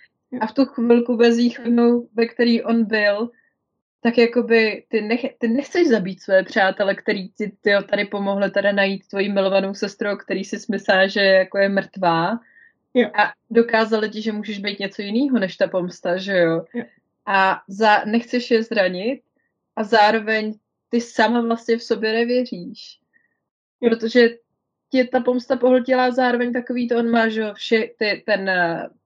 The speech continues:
Speaker 2: eh, přeživší komplex toho, že prostě
Speaker 1: Jo.
Speaker 2: jako on jedinej přežil, takže si vlastně nezaslouží být naživu a že jediný jeho důvod, proč naživu je, aby se pomstil.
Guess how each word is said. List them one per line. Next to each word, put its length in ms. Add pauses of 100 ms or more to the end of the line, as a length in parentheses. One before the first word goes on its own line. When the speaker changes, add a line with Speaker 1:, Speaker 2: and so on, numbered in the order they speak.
(200)
Speaker 2:
eh, 340
přeživší 540
komplex 600
toho, 240
že 100
prostě 360
Speaker 1:
Jo. 60
Speaker 2:
jako 160
on 160
jedinej 380
přežil, 520 (380)
takže 160
si 140
vlastně 280
nezaslouží 760
být 240
naživu 600 (340)
a 40
že 120
jediný 540
jeho 280
důvod, 400
proč 240
naživu 360
je, 260
aby 240
se 160
pomstil. 800